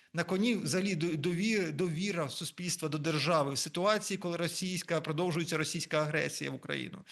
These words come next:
І в ситуації, коли продовження політичного протистояння або падіння довіри до української влади загрожує нам поразкою в війні. От цього допустити не можна.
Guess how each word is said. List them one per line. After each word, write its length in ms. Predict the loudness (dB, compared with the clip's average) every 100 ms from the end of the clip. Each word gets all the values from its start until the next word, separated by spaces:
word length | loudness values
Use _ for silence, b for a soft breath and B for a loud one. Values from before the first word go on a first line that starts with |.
| B B B
І 100 | 2
в 40 | 2
ситуації, 580 | 2 4 4 2 0
коли 500 | 0 0 2 2 2
продовження 540 | 0 -2 0 0 -2 -4
політичного 560 | -2 -2 0 0 0
протистояння 640 | -2 -4 -4 0 2 2 2
або 160 | 0
падіння 340 | 0 0 0 0
довіри 320 | 2 2 0
до 120 | 0
української 440 | -2 -2 -4 -2
влади 320 | 2 2 2 -2 B B B B -2
загрожує 800 | 2 4 4 4 4 2 2 2
нам 260 | 2 2
поразкою 640 | 2 4 2 0 -4 -6 -4
в 20 |
війні. 400 | -2 -2 -2 -4
От 120 | -4
цього 200 | -2 0
допустити 440 | 0 -2 -4 -4 -2
не 120 | -2
можна. 320 | -4 -8 -12